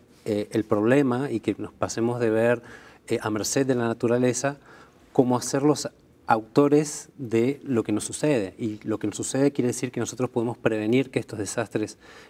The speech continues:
eh, nos impacten. Eh, creo que la pandemia, el cambio climático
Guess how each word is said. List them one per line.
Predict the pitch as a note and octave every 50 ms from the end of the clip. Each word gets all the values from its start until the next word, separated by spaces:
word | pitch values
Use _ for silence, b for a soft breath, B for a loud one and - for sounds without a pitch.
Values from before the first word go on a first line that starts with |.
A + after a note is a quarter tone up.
| B -
eh, | A#2 G#2
nos | G#2+ G#2+ - -
impacten. | G#2 G2 - F#2+ F#2+ - - - G2 G2 _ B B B B B B B B B B -
Eh, | B2 A#2 A2+ -
creo | - - C#3+ D#3+ E3+ F3 E3+
que | - - D3 C3 B2+ C3 C#3 C3+ - -
la | - A#2+ A2 A2 A2
pandemia, | - A2+ G#2+ A2 A#2 C3+ C#3+ C#3+ C#3+ C#3 C3+ C3+ C3 C3+ C3+ - - -
el | A2+ G#2+
cambio | - B2+ B2+ C3+ C3+ C3+
climático | - A#2+ A2 A2 A#2+ B2 - - B2 - - B2+ B2 A#2+ A#2+ -